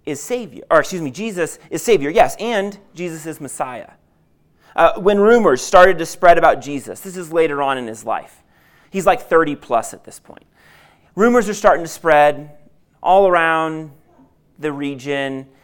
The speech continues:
about who, who this teacher is, who is Jesus. And Jesus just, he looks at his disciples and he asks them, like, "Well, who do you, who do you say that I am?" Matthew sixteen records this.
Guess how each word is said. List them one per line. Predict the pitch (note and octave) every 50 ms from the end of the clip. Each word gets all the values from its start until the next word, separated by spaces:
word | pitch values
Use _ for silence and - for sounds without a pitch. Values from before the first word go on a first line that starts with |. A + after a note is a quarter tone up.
| _ _ _ _ _ _ _ _
about | - D3 D3+ D#3 D3+
who, | G3 B3 B3+ B3+ B3 A#3+ A#3 G#3+ G3 F#3
who | F3 A3+ C4 C4+
this | C4 B3+ A3 - - - -
teacher | _ - - A3 G3+ G#3 - F#3+ E3+ D3 D3
is, | D3 B2 A2+ -
who | - G#3 A#3 A#3 A3
is | G#3 G3+ F3 D#3 C#3
Jesus. | C3 D3 D3+ D3 C3 - E2+ - - - - - _ _ _ _ _ _ _ _ _
And | E3+ F3+ F#3 F#3 -
Jesus | F#3 F3 B3 B3+ A3 G3 G3+ F#3 F3+ -
just, | - G3+ G3 G3+ G3+ - - - _
he | - G#3+
looks | G3+ F#3 A#3 C4+ C4 - -
at | G#3+ G3
his | G3 G#3 G3 E3 -
disciples | - E3 D3+ - F3+ D3+ D3+ D#3 D3+ - A#2 A2 A2 A2 A2+ - - - _ _ _ _ _ _
and | F3+ F#3
he | A3 A#3+
asks | A#3 A#3+ A#3 -
them, | B3+ D4+ D4
like, | F#3 D#3 D3 - E3 - _ _ _ _
"Well, | - B2 C#3 C#3 -
who | -
do | F3+ A3+
you, | B3+ C4 A#3 _ _ _ _ _
who | - D#3+
do | F3+
you | B3+
say | - - -
that | - B2+ A#2+
I |
am?" | A#2+ A#2 G#2+ A2+ C3 - _ - - - - _ _
Matthew | - C#3+ D#3+ D#3+ F#3 G3 G#3 A3 - G3+ D#3 B2
sixteen | - - - F3+ - - - G#3 F#3+ E3
records | D3+ D3 - F#3 F3+ F3+ D#3+ C#3
this. | C#3 E3+ D#3+ B2+ - -